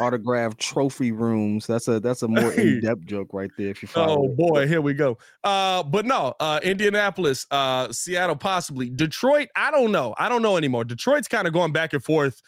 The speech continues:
Speaker 2: like, just in this offseason. They're like, "We're not looking for a quarterback." Derek Carr, what you doing, though?
Speaker 1: They don't need one.
Speaker 2: I, I mean, uh, it, it depends on what you're trying to achieve this year. I like how Jason
Speaker 1: Jared
Speaker 2: Goff
Speaker 1: Goff is
Speaker 2: played.
Speaker 1: coming out there like,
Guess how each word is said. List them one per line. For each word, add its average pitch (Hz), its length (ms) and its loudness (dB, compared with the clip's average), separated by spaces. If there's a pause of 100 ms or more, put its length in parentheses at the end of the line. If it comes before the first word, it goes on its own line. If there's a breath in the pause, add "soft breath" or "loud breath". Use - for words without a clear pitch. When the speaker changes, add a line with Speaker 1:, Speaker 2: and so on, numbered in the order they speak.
(160 soft breath)
Speaker 2:
like, 147 200 -2
just 160 280 -2
in 160 100 0
this 165 140 -2
offseason. 165 500 -2
They're 165 120 2
like, 135 240 -2 (200 loud breath)
"We're 143 120 2
not 202 160 0
looking 175 180 0
for 156 180 0
a 131 40 -4
quarterback." 127 520 0 (1040)
Derek 180 320 0
Carr, 180 200 0
what 156 180 -2
you 151 60 -4
doing, 110 280 -4
though? - 120 -20 (180)
Speaker 1:
They 330 120 2
don't 370 180 2
need 381 260 4
one. 104 340 -2 (600)
Speaker 2:
I, - 220 0
I 440 60 -2
mean, 349 240 0
uh, - 220 -2
it, - 220 0
it 269 120 0
depends 269 360 0
on 240 120 2
what 220 160 2
you're 202 60 -6
trying 202 200 2
to 160 80 2
achieve 202 300 0
this 131 140 2
year. - 60 -4
I 196 120 0
like 277 200 0
how 226 140 0
Jason 208 200 2
Speaker 1:
Jared 220 160 0
Speaker 2:
Goff 175 80 2
Speaker 1:
Goff 190 180 4
is - 20 2
Speaker 2:
played. 175 160 2
Speaker 1:
coming 147 240 2
out 127 160 0
there 123 140 2
like, 107 180 -2